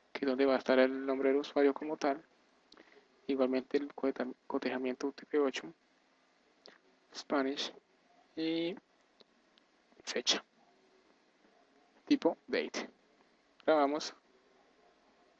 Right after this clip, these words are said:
y ya tendremos nuestra tabla y la base de datos creada.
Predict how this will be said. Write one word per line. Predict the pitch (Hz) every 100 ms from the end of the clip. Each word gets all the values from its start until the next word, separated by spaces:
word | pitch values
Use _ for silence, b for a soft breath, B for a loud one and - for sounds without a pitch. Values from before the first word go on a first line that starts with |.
| -
y | 170 190 180
ya | 139
tendremos | 139 139 139 139
nuestra | 143 131 - 156 _ _ _ _ _ _ _ _ _ _ _ _ _ _ _ - _ _ -
tabla | 135 123 123 123 127 123 120 _ _ _ _ _ _ _ _ _ _
y | - 135 151
la | 147
base | 123 117
de | 135
datos | 127 -
creada. | - 196 160